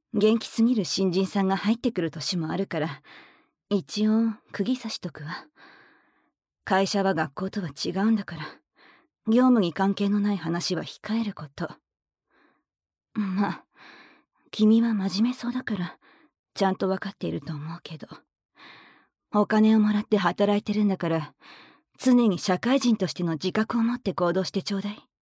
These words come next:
うん。いい返事。やる気は十分みたいね。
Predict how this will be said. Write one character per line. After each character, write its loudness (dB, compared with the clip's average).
う -4
ん。 -8
い 2
い -4
返 -8
事。 -12
や 4
る 4
気 -2
は 0
十 0
分 0
み -8
た -10
い -8
ね。 -8